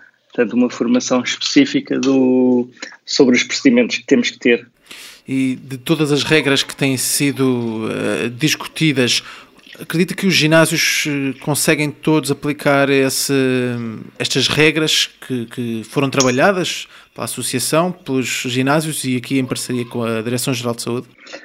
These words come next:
Speaker 1: Eu julgo que as regras são fáceis de aplicar. Agora, o resultado das regras é que vai fazer com que, eh, os diferentes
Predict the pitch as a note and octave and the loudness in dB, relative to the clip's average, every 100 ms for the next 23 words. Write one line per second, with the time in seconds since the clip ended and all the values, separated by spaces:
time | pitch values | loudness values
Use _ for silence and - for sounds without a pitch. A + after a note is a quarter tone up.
0 | - - _ - - - F#3 D#3+ F#3+ F3+ | -20 -20 _ -20 -20 -2 0 4 4 4
1 | E3+ C#3+ C3 D3+ D3 C#3+ E3+ D3+ - D3 | 2 2 4 4 4 -2 -4 -4 -2 -2
2 | - D3 C#3+ D3+ E3 D#3+ B2+ A2+ A2+ A#2 | -2 0 0 2 2 4 2 0 0 0
3 | G#2+ G#2 B2+ B2+ - C#3+ C#3+ - F#3 C#3 | 0 0 2 0 0 2 2 4 4 2
4 | A2+ B2+ A#2+ D3+ C#3 C#3 D#3+ - - - | 0 0 0 -2 -2 -2 -6 -6 -10 -16
5 | - _ - C#3 B2 C#3+ - C3+ D3 D3+ | -18 _ -4 0 4 4 4 2 2 2
6 | D3 - D#3 D3+ D3 C#3 C#3 C3+ C3 - | -2 6 6 6 4 4 4 2 0 2
7 | C#3 C#3+ D3 D3 C3+ - C#3 C#3 C3+ C#3 | 6 4 4 2 2 -2 0 2 4 2
8 | B2 | 0